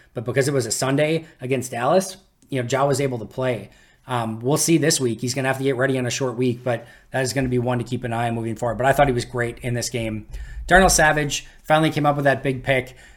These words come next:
I, I mentioned yesterday, like, maybe they could even get a pick six. They did. They came up with it. They got it. It was not Carrington Valentine. I, I still have not been able to speak that into existence, but I've got one week left at least, maybe,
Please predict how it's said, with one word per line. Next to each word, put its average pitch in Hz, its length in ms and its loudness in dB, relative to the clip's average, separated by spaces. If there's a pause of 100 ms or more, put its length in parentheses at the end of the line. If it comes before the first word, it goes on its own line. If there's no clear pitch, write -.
(100)
I, 147 140 0
I 143 80 2
mentioned 160 320 2
yesterday, 139 440 4
like, 123 380 -2
maybe 131 420 -4
they 165 160 -4
could 160 160 -4
even 156 160 -2
get 156 140 0
a 131 60 -6
pick 156 240 -8
six. 170 500 0 (340)
They 165 220 2
did. 269 480 0 (100)
They 175 140 2
came 247 240 4
up 262 140 4
with 196 140 2
it. 143 120 2
They 160 100 -4
got 196 180 8
it. 147 40 2
It 139 80 2
was 180 200 6
not 190 360 4
Carrington 175 420 2
Valentine. 139 720 0
I, 123 220 -2
I 123 100 0
still 139 280 0
have 131 160 0
not 131 180 -2
been 131 100 -2
able 127 200 -2
to 117 60 -6
speak 127 240 -4
that 131 140 -2
into 127 220 0
existence, 170 720 -2 (200)
but 156 100 2
I've 147 120 4
got 147 160 6
one 156 200 4
week 147 180 0
left 143 260 0
at 120 160 -4
least, 196 340 0
maybe, 147 540 -2